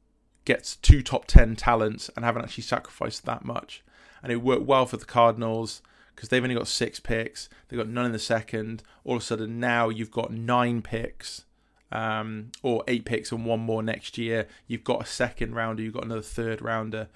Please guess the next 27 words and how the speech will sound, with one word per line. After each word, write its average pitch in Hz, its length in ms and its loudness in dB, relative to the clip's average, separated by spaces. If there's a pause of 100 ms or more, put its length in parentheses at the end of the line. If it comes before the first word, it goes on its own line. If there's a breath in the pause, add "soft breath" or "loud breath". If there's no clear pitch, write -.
(320 loud breath)
I 120 80 -6
think 113 220 -6
it - 80 -6
works 113 280 -6
really 120 100 -6
well 113 180 -8
for - 140 -14
the - 40 -14
Cardinals. 113 640 -6 (300 soft breath)
So 117 240 0
I 110 60 0
can 127 160 -8
see 139 360 10
movement 123 520 -2
there. 117 100 -6
I'm 117 180 -6
gonna 117 100 -6
be 120 100 -4
waiting 123 280 -2
on 117 140 -4
draft 113 320 0
night 113 240 -10
to - 60 -16
see 117 180 -8
if 107 140 -12
the - 80 -10
Dolphins 113 640 -6